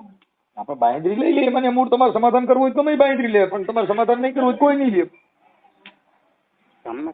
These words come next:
Speaker 2: તમે જો તમારી, ઉમ, બાંયધરી તમારા ખાતામાં લેતા હોય બધી,
Speaker 1: હા.
Speaker 2: તો તમે તાર કરી હાલ.
Speaker 1: તમે સારી રીતે જીવતા હોય, તમે જ બાંયધરી લઈ લે. સારી રીતે જીવવાનો ન હોય, બાંધવાનો હોય, કોઈ બાંયધરી ન લે.
Speaker 2: અમે તો સારી રીતે જીવીએ છીએ,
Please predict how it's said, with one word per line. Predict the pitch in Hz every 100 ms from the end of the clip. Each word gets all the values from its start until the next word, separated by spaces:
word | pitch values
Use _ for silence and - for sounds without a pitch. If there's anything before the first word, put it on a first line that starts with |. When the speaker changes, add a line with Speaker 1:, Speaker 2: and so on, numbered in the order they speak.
| -
Speaker 2:
તમે | 143 175 170 175
જો | 160 185
તમારી, | 170 165 175 175 170 165 175 196 - -
ઉમ, | 165 156 156 156
બાંયધરી | 156 175 170 170
તમારા | 170 175 165
ખાતામાં | 175 175 180 185
લેતા | 220 -
હોય | 180 135
બધી, | 123 110 110 - _ 160
Speaker 1:
હા. | 196 185 - _ _ _ _ _ _ _ _ 143
Speaker 2:
તો | 151
તમે | 160 180
તાર | 190 190
કરી | 226 208 139
હાલ. | 127 123 - _ _ _ _ _ _ _ -
Speaker 1:
તમે | 165 190
સારી | 165 208 208
રીતે | 208 196
જીવતા | 208 247 233
હોય, | 214
તમે | 202 226
જ |
બાંયધરી | 233 240 240
લઈ | 262
લે. | 262 185
સારી | 196 220
રીતે | 240 220
જીવવાનો | 202 240 240 233
ન | 247
હોય, | 240
બાંધવાનો | 214 220 247 247
હોય, | 240
કોઈ | 240 285
બાંયધરી | 254 247 240 254
ન | 262
લે. | 175 151 _ _ _ _ _ _ _ _ _ -
Speaker 2:
અમે | 139 175
તો | 185
સારી | 196 214 214
રીતે | 214 214 214
જીવીએ | 175 185 190 185
છીએ, | 170 175 170